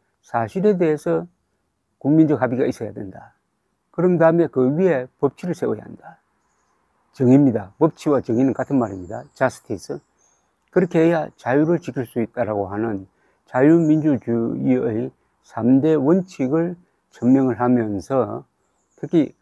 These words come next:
한반도에서는 그것이 어떻게 실천이 되어야 되느냐, 자유민주적 기본 질서에 의한 평화 통일을 추진해야 한다. 이 말 속에는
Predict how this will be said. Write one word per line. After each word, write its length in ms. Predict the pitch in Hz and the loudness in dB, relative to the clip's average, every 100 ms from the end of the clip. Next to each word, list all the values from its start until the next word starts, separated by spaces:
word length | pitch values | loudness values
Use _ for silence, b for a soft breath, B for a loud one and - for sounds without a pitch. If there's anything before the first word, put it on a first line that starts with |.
| _ | _
한반도에서는 1080 | - 123 135 151 156 156 143 107 135 131 95 | -2 4 6 6 4 4 4 2 -2 -2 -4
그것이 380 | - 123 143 135 | -2 0 0 0
어떻게 480 | 113 135 - 175 156 _ _ _ _ _ _ _ _ | -2 -6 -2 -2 -2 _ _ _ _ _ _ _ _
실천이 440 | - 147 156 147 | -6 -4 0 2
되어야 320 | 110 135 117 101 | 4 2 2 -2
되느냐, 540 | - 107 101 117 117 101 _ | -8 -6 -4 -4 -6 -12 _
자유민주적 800 | - 131 190 196 202 190 196 185 | -2 2 2 2 0 0 -4 -4
기본 260 | 160 165 | -2 -2
질서에 360 | 156 143 - 143 | -2 -6 -6 -4
의한 300 | 139 135 156 | -2 -2 -4
평화 220 | - 127 160 | -6 -4 -4
통일을 300 | 175 151 160 | -2 -4 -4
추진해야 460 | _ 123 120 110 | _ -4 -4 -4
한다. 380 | 98 101 110 104 _ _ _ _ | -10 -8 -8 -10 _ _ _ _
이 140 | 170 185 | -2 0
말 240 | 165 113 | 0 -2
속에는 480 | - 139 139 123 | -4 -2 -2 -2